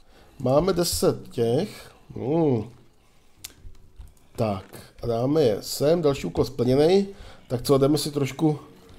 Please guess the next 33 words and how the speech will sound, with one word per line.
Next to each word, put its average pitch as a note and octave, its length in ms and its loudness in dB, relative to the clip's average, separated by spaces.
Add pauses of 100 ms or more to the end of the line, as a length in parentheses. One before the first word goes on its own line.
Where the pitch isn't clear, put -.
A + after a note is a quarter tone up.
(200)
zařádit C#3 480 4
s C3+ 60 2
mobama. D3 540 4 (580)
Pavouka C#3 420 4
potřebuju A#2 520 -4
hlavně. B2 560 2
Tak, G#2+ 440 2
hele, A2 240 0 (140)
dvě A#2+ 140 2
vlny, A#2+ 380 4
paráda. B2+ 600 2 (140)
Tady A#2+ 180 -4
je B2+ 60 0
taky B2+ 180 -6
nějaký G3 260 0
pavouk? G3 440 -2
Není. A#2 300 2 (800)
Hm. B2+ 360 6 (640)
Čau, D3 120 0
kuci, D#3 380 2
tak B2 160 -4
co C#3+ 100 -4
byste D3+ 200 -2
řekli D3+ 200 -2
tomu, D3+ 220 2
bych, D3 320 -2
uuu, F3+ 1200 0
se - 200 -10
s - 80 -6
vámi C#3 220 4
takhle C#3 180 0
trošku C#3+ 280 -4
zalaškoval. C3+ 640 4